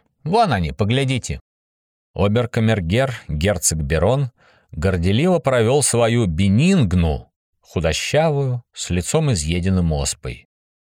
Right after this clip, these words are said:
Этот изъян не могли скрыть ни толстый слой пудры, ни блеск бриллиантов.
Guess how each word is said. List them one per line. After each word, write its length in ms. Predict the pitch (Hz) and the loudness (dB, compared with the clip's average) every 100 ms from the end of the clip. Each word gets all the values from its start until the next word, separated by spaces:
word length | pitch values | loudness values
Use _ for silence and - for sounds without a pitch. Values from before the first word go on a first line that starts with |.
| _ - | _ -4
Этот 360 | - 190 175 | -2 0 -2
изъян 520 | 165 117 110 110 107 | 0 0 2 2 2
не 80 | 110 | 2
могли 320 | 110 107 120 | 2 2 0
скрыть 600 | 110 - 104 101 87 - - | 0 0 0 0 -4 -8 -4
ни 140 | 98 | -2
толстый 460 | 156 233 160 - 80 | 0 -2 -2 -4 -6
слой 280 | - 80 76 | -4 -4 -2
пудры, 540 | 143 170 151 135 127 - - | 0 0 0 -2 -4 -8 -4
ни 140 | 82 | -2
блеск 440 | 71 71 - - | -2 -2 -4 -4
бриллиантов. 960 | 76 76 73 67 65 65 69 - - | -6 -4 -4 -4 -6 -10 -14 -16 -20